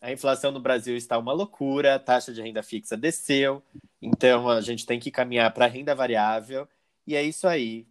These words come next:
Com essas notícias, com essa análise técnica que precisa, que Samidana ficaria no chinelo,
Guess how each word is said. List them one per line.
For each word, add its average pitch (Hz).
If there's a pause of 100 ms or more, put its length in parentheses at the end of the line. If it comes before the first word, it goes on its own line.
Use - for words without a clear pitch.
Com 160
essas 185
notícias, 147
com 139
essa 156
análise 135
técnica 127
que 127
precisa, 160
que -
Samidana 147
ficaria 135
no 143
chinelo, 147